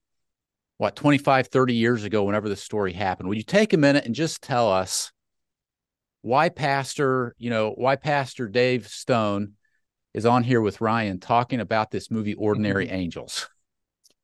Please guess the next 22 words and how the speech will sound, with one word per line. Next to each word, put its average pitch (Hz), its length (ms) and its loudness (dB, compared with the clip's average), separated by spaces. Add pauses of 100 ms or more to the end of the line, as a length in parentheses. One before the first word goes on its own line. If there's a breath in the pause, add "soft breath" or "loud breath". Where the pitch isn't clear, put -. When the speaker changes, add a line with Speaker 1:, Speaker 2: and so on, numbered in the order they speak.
(260)
Speaker 2:
Well, 156 120 2
I'm 185 180 2
a 143 40 2
big, 131 540 0
uh, 117 420 0 (140)
supporter 123 520 0
of 113 120 2
Christian 120 420 -2
movies. 110 380 -2
I 131 80 4
think 131 320 -2
that 117 280 -2
we 131 140 0
have 131 160 4
an 120 120 -2
opportunity 120 680 -4
to 104 240 -10 (160)
get 143 220 -2
the 143 180 -6
ear 135 160 4
of 120 140 0
Hollywood 113 560 0